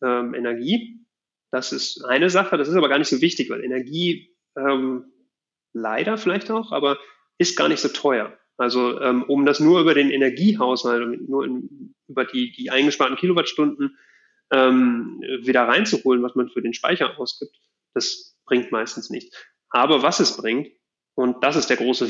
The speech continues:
Wert, ist, ähm, normalerweise zieht die Bahn, die Straßenbahn den Strom aus dem Netz. Und so eine Straßenbahn zieht ganz schön viel Leistung aus dem Netz. Und das destabilisiert das Netz wiederum. Das heißt,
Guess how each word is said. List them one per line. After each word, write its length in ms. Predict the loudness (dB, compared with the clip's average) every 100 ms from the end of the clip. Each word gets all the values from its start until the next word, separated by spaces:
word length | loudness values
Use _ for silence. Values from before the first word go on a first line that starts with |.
| 0
Wert, 200 | 0 0 -4 0
ist, 460 | 4 4 0 -2 0
ähm, 360 | 4 4 2
normalerweise 800 | 0 0 2 2 2 2 2 0
zieht 440 | -2 -2 -4 -6 -20 -18
die 200 | -6 -2
Bahn, 640 | 0 2 2 2 0 -2
die 60 | -8
Straßenbahn 600 | -4 -2 0 0 0 0
den 140 | -2
Strom 280 | -2 0 0
aus 80 | -2
dem 100 | -2
Netz. 500 | -2 -2 -4 -12 _ _ _ _
Und 320 | 0 2 0 -6 -18 _ _ _
so 100 | -4
eine 80 | -2
Straßenbahn 440 | 0 0 0 0
zieht 260 | -2 -6 -2
ganz 200 | -2 0
schön 140 | -4
viel 260 | -2 0 2
Leistung 420 | 2 0 -2 -6
aus 120 | -8
dem 100 | -12
Netz. 300 | -12 -14 -12
Und 180 | -10 -4
das 280 | -2 -2 -2
destabilisiert 640 | -2 -2 -2 -2 -2 -2 -4
das 100 | -6
Netz 240 | -6 -8
wiederum. 340 | -14 -14 -16 -20 _ -20 -20 -12
Das 120 | -4 2
heißt, 400 | 2 2 -2